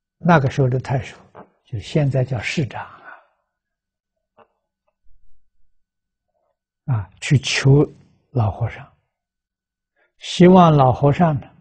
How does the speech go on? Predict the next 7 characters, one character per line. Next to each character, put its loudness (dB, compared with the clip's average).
发 4
慈 -2
悲 2
心， -4
为 6
干 2
旱 -2